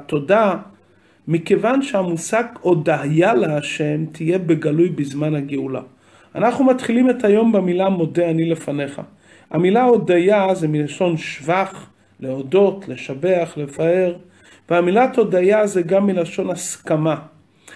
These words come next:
למרות שאנחנו לא מרגישים ולא חשים את כל האמת הכתובה בספרים, אבל אנחנו יודעים שהדברים הם אמיתיים, ומצד הנשמה הכל אמת, מצד החיה היחידה,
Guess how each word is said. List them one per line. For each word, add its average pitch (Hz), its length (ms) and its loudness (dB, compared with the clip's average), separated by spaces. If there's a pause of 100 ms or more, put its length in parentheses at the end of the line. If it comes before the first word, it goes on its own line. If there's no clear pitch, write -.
(100)
למרות 226 640 4
שאנחנו 214 640 0
לא 226 120 2
מרגישים 196 880 -2
ולא 175 320 0
חשים 180 520 -4 (360)
את 139 120 -12
כל 220 240 2
האמת 196 440 0
הכתובה 180 460 -2
בספרים, 180 840 -2 (320)
אבל 160 160 2
אנחנו 180 340 0
יודעים 208 460 6
שהדברים 208 640 0
הם 208 160 2
אמיתיים, 185 760 0 (320)
ומצד 208 520 2
הנשמה 226 680 2
הכל 226 380 0 (120)
אמת, 214 440 2
מצד 190 380 0
החיה 175 380 2
היחידה, 185 680 2